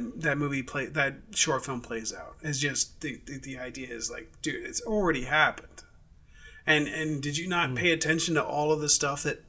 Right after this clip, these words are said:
Speaker 1: all the people that are part of the short film watched? You know, you
Speaker 2: Mm-hmm.
Speaker 1: walking past these things. You know, I, I, I, so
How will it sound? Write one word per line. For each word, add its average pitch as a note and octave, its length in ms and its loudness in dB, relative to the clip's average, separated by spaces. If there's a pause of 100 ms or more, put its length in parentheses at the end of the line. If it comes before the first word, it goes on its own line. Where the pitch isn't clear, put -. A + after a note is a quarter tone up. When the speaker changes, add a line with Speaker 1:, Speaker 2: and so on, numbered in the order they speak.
(100)
Speaker 1:
all C#3+ 200 0
the D3+ 80 -2
people D3+ 340 -6
that C3+ 100 -6
are C3 60 -6
part B2+ 280 -6
of D3 60 -6
the E3 100 -2
short E3 320 2
film E3+ 300 4
watched? D#3+ 640 2 (180)
You D3+ 100 0
know, C#3 140 0
you D3 260 0
Speaker 2:
Mm-hmm. D3+ 120 4
Speaker 1:
walking C#3+ 380 6
past C3+ 380 -2
these F#3 200 -4
things. F#3 420 0 (1120)
You D#3 120 2
know, C#3+ 280 2 (160)
I, F#3 180 12
I, E3+ 200 4 (680)
I, D3+ 80 -2 (180)
so E3 440 6